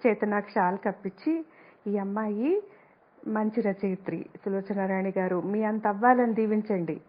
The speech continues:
అని అన్నారు. రవీంద్ర భారతిలో ముందు గెస్ట్ రూమ్లో కూర్చున్నప్పుడు ఆ సంభాషణ జరిగింది. ఆవిడ నన్ను చాలా దగ్గరగా తీసుకుని, "ఇంటికి ఒకసారి రామ్మా" అని చెప్పారు. ఆవిడ చాలా క్లోజ్డ్ సర్కిల్,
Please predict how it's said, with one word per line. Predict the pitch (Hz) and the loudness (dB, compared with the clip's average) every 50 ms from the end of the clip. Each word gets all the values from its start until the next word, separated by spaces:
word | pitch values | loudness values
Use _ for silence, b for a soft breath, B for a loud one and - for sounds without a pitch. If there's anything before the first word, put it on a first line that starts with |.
| _ _ - | _ _ -4
అని | 202 208 214 | -2 -2 -2
అన్నారు. | 196 175 175 190 185 170 175 - - - - _ - | -2 -2 -2 -2 -2 -2 -4 -6 -12 -18 -18 _ -2
రవీంద్ర | 196 214 214 214 220 220 - 214 | 0 0 0 0 0 -2 -2 -4
భారతిలో | 202 - 208 180 175 175 - 190 185 180 185 185 B B B B B B - | -4 -4 -4 -4 -4 -4 -4 -4 -4 -4 -4 -8 B B B B B B -6
ముందు | 202 202 208 190 | -4 -2 -2 -2
గెస్ట్ | 185 - 208 202 202 - - | 0 0 -2 -2 -4 -4 -4
రూమ్లో | 240 220 208 202 202 196 | -2 -2 -2 -2 -4 -4
కూర్చున్నప్పుడు | 196 - 190 180 - - - 185 185 175 175 - 226 262 247 196 165 - - - | -6 -8 -12 -14 -10 -6 -4 -2 -2 -2 -2 0 2 2 2 0 -2 -8 -8 -6
ఆ | 202 196 196 | -6 -6 -4
సంభాషణ | - 190 185 185 196 190 190 - 196 | -4 -2 0 0 0 0 0 -4 -6
జరిగింది. | 180 170 180 175 170 170 175 180 170 - - - B B B B B B B - | -4 -4 -6 -6 -4 -4 -6 -6 -6 -8 -10 -14 B B B B B B B 0
ఆవిడ | 208 214 214 220 | 2 2 2 2
నన్ను | 220 214 214 214 214 220 | 0 -2 -2 -2 -2 -2
చాలా | 196 196 202 | -2 -2 -2
దగ్గరగా | 190 208 190 175 - 202 220 214 190 | -2 -2 -2 0 0 0 2 2 0
తీసుకుని, | 220 220 208 202 202 - 226 214 202 | 0 0 -2 -2 -2 -2 -2 -2 0
"ఇంటికి | 196 202 202 254 - - | 0 -2 -2 -2 0 0
ఒకసారి | 254 - - - 208 202 202 | -2 0 0 0 2 2 4
రామ్మా" | 196 196 185 190 196 196 190 202 262 302 320 294 | 4 2 2 2 0 -2 -2 -2 -2 -2 -4 -4
అని | 208 196 185 | -2 -2 -2
చెప్పారు. | 180 175 - 170 - - - 160 - - - - _ _ - 285 302 - - - | -2 -4 -6 -8 -8 -8 -10 -10 -8 -10 -12 -18 _ _ 0 0 0 2 4 6
ఆవిడ | 277 302 339 339 | 6 8 6 4
చాలా | 330 - - 320 285 311 381 415 427 415 | 2 4 6 6 8 8 6 4 4 2
క్లోజ్డ్ | - 302 285 302 349 370 381 392 403 | 4 4 6 6 8 8 8 6 6
సర్కిల్, | 381 - 330 269 262 - 262 214 208 | 6 6 6 6 6 4 2 0 0